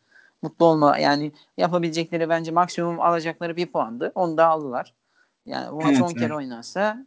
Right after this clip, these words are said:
Speaker 1: sekizini Sivasspor kazanır. İkisi de berabere biterdi. Şansları
Speaker 2: Hı.
Speaker 1: yaver gitti. Maç berabere bitti. Ee, bir de Rıza Hoca'nın tercihlerini konuşmamız lazım. Mesela Erdoğan'dan bahsettik. Erdoğan bugün niye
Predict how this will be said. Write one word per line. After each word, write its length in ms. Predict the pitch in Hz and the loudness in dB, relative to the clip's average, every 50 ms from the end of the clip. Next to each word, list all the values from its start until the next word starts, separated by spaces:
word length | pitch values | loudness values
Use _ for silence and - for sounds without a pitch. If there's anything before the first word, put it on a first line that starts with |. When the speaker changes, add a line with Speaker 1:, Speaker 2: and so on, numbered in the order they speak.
| _ | _
Speaker 1:
sekizini 560 | - - - 175 165 - 170 139 143 156 190 185 | -14 -4 -2 -2 -2 -2 -4 -6 -4 -6 -6 -6
Sivasspor 540 | - 175 170 156 127 - - - 160 156 | -6 -2 -2 -2 -2 -4 -4 -4 -4 -2
kazanır. 380 | - 139 123 127 147 180 202 220 | -2 -4 -4 -4 -8 -8 -6 -6
İkisi 300 | 196 185 - - - - | -8 -6 -6 -8 -4 -2
de 120 | 190 185 | -2 0
berabere 460 | 180 180 170 170 170 170 170 170 170 151 | 2 2 2 2 2 2 0 -2 -4 -6
biterdi. 440 | 135 - - 123 117 120 - 262 - _ _ _ _ _ _ _ _ _ _ _ | -6 -6 -6 -8 -8 -6 -12 -14 -14 _ _ _ _ _ _ _ _ _ _ _
Şansları 600 | - - 175 165 - - - - 165 170 165 165 | -4 -2 0 2 2 0 -2 -4 -4 -2 0 2
Speaker 2:
Hı. 40 | |
Speaker 1:
yaver 280 | 160 160 156 151 143 135 | 2 2 2 0 -2 -4
gitti. 260 | 123 143 - - - | -6 -8 -12 -10 -4
Maç 280 | 233 220 208 202 - - | -2 0 0 -2 -2 -2
berabere 480 | 196 190 180 175 170 170 156 151 135 | -2 0 0 0 -2 -2 -6 -6 -8
bitti. 320 | 127 - _ _ - - - _ _ _ _ _ _ _ _ _ _ - | -10 -10 _ _ -20 -20 -20 _ _ _ _ _ _ _ _ _ _ -8
Ee, 300 | - - 139 139 - - | -6 -4 -4 -4 -6 -8
bir 180 | - - 170 175 | -6 -4 2 4
de 180 | 196 202 190 180 | 6 6 6 6
Rıza 280 | 185 165 175 190 185 185 | 4 4 4 4 4 4
Hoca'nın 340 | 175 180 185 185 190 185 | 2 -2 -4 -4 -4 -6
tercihlerini 520 | 185 196 185 185 175 175 - 185 180 185 185 | 0 2 2 2 2 -2 -6 -4 -4 -4 -4
konuşmamız 520 | - 180 156 143 139 - 135 131 127 127 | -4 -6 -6 -6 -6 -8 -8 -8 -8 -8
lazım. 240 | 131 127 123 151 185 | -8 -8 -8 -8 -10
Mesela 380 | 180 165 - 170 165 165 165 160 | -12 -12 -10 -6 -4 -2 -2 -2
Erdoğan'dan 440 | 160 165 170 165 165 175 175 170 | -2 -2 -4 -4 -4 -6 -8 -2
bahsettik. 460 | 156 135 123 - - 123 _ - - - | -2 -2 -2 -2 -8 -16 _ -12 -4 0
Erdoğan 360 | 185 175 170 170 175 175 175 | 0 0 2 0 -2 -2 0
bugün 300 | 170 170 170 170 165 _ _ - _ | -4 -8 -8 -8 -14 _ _ -20 _
niye 260 | 180 175 175 175 165 | -10 -4 -2 -2 -2